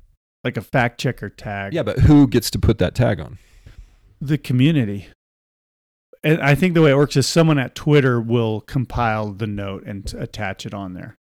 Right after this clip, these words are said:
Speaker 2: Okay, so this is just, it's just editorial, um, propaganda.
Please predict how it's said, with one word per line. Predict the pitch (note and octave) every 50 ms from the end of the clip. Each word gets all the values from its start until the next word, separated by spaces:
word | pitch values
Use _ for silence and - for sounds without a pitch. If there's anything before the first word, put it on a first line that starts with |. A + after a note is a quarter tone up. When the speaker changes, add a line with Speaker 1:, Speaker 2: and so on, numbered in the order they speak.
| _ -
Speaker 2:
Okay, | - G3 - - A2 F2+
so | - - B2 A2
this | A#2 - -
is | -
just, | D3 B2 G#2+ - - _ - - -
it's | A2+ G#2+ -
just | - - A2+ G#2 - - - _ _ _ _ _ _ _ _ -
editorial, | A2+ A2 A2+ G#2+ - - A2+ G#2+ G#2+ G#2 G2+ G2+ G2+ G2+ G2 F#2+ F#2+ F2+ - - -
um, | G#2 G#2 G2+ G2 F#2+ F#2+ F#2+ F#2 F#2 -
propaganda. | - A#2 G#2+ - G#2 G#2 A#2 B2+ G#2+ - - -